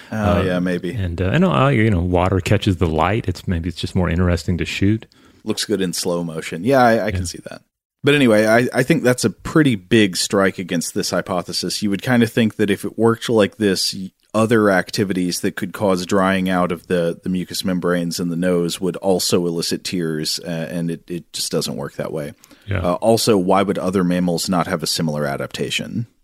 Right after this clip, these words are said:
Speaker 1: So, interesting, but I think some pretty strong strikes against it.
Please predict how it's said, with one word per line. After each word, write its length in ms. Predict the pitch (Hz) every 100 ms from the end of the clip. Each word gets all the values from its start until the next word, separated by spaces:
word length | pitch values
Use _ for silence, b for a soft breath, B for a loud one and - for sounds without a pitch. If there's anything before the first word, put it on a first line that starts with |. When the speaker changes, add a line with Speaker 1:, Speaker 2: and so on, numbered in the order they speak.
| _ -
Speaker 1:
So, 300 | 180 180 -
interesting, 720 | 202 196 156 - 127 120 104
but 100 | 104
I 120 | 95
think 200 | 117 95
some 160 | - 92
pretty 220 | 101 90
strong 320 | - 90 78
strikes 340 | - 76 -
against 380 | 71 67 58 -
it. 160 | 50